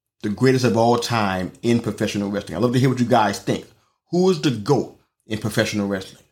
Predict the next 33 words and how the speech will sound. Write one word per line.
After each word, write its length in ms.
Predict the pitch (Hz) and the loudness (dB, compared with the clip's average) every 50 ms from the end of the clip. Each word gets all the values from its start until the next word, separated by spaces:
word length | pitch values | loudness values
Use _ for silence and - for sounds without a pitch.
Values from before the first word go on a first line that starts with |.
| _ _ _ | _ _ _
This 160 | - 139 127 | -4 -2 0
is 60 | 135 131 | 2 0
one 300 | 127 139 180 202 202 202 - 170 | 2 4 4 4 4 2 0 -4
episode 440 | 156 156 151 - - 147 139 135 | -2 -2 -2 0 0 2 2 2
where 140 | 120 120 117 | 2 0 2
I 60 | 113 | 2
won't 240 | 123 139 143 143 139 | 2 2 2 0 -2
share 220 | - - 147 143 139 | 0 0 0 0 2
my 220 | 147 151 160 170 | 2 2 2 0
opinion, 460 | 165 - 151 131 120 117 117 120 120 - _ _ _ _ _ _ _ | 0 0 -2 -2 -2 -2 -4 -6 -8 -12 _ _ _ _ _ _ _
maybe 280 | 113 135 147 143 170 | 2 2 4 4 4
on 140 | 165 147 131 | 4 4 2
social 300 | - - 139 139 - 123 | 2 2 0 2 4 4
media 500 | 127 131 123 123 120 123 120 120 113 - - - _ _ _ _ _ | 4 4 4 4 4 4 4 2 0 -2 -6 -18 _ _ _ _ _
post-episode. 920 | - 151 151 139 147 - 117 113 - 104 - - 95 80 73 65 67 - _ _ _ _ _ _ _ _ _ _ _ - | 2 4 4 4 2 -2 -6 -6 -6 -8 -10 -8 -8 -8 -8 -10 -16 -20 _ _ _ _ _ _ _ _ _ _ _ -4
But 120 | 135 113 | -2 -2
to 120 | 127 131 | 0 0
answer 220 | 156 180 170 185 165 | 0 2 4 4 4
the 120 | 156 139 | 4 4
goat 280 | 123 156 180 196 190 - | 4 4 4 4 2 0
question, 560 | - 127 113 107 - - 85 80 78 80 - _ _ _ _ _ - | -2 -2 -2 -2 -4 -10 -12 -12 -12 -14 -16 _ _ _ _ _ -2
you 100 | 131 156 | -2 0
have 100 | 156 143 | 0 0
to 80 | 127 | -4
figure 280 | - - 165 151 160 156 | 0 0 2 4 4 4
out 200 | 156 147 135 110 | 6 4 4 4
how 140 | 120 123 127 | 2 2 2
to 80 | 135 | 0
determine 440 | 143 147 147 - 202 220 196 127 98 | -2 -4 -2 -2 0 0 0 -2 -2
that. 220 | 80 - - _ _ _ _ _ _ _ _ _ _ _ _ _ _ - | -4 -8 -16 _ _ _ _ _ _ _ _ _ _ _ _ _ _ -4
In 120 | 110 120 | 0 2
this 220 | 165 185 175 - | 2 2 0 0
case, 520 | - 151 131 123 127 123 - - - - | 0 2 4 4 2 2 -2 -6 -10 -12